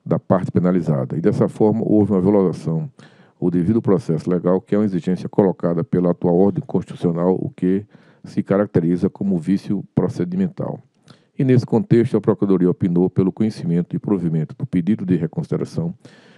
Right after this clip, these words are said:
de forma a desconstituir a decisão proferida na trigésima sexta reunião pública ordinária da diretoria,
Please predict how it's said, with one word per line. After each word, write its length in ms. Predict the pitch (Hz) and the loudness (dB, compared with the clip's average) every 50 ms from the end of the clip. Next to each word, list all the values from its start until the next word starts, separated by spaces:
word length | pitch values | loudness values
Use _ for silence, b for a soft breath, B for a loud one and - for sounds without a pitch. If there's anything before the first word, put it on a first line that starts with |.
| B B | B B
de 100 | - 95 | 0 0
forma 440 | 90 - - 110 113 107 107 107 101 | 0 4 4 4 4 4 4 2 0
a 220 | - - 92 95 92 | 0 0 0 0 2
desconstituir 880 | 92 101 98 92 - - - 101 90 - - 82 - - 85 85 82 82 | 2 2 2 2 0 -2 -2 -2 0 0 -4 -2 0 0 2 2 2 2
a 40 | |
decisão 400 | 82 85 71 - 80 73 82 80 | 0 -2 -2 -2 0 0 0 0
proferida 520 | 78 - 104 92 - - 85 82 78 80 73 | 0 0 0 0 2 0 0 2 0 0 -2
na 120 | 78 82 | -2 -4
trigésima 480 | - - 82 78 95 95 95 98 90 78 | -4 -4 -2 0 0 0 0 0 -2 -4
sexta 320 | - - 85 80 - - | -2 -2 -2 -2 -2 -2
reunião 420 | 78 82 82 78 78 78 80 78 76 | 0 0 0 0 0 0 -2 -2 -4
pública 380 | - - 87 85 82 - - | -4 -4 -4 -4 -2 -2 -4
ordinária 300 | 78 78 73 76 73 73 | -4 -2 -2 -2 -4 -2
da 140 | 71 - 76 | -2 -4 -2
diretoria, 520 | 76 78 80 78 - - 98 90 87 92 | -2 -2 -2 0 2 2 2 4 2 2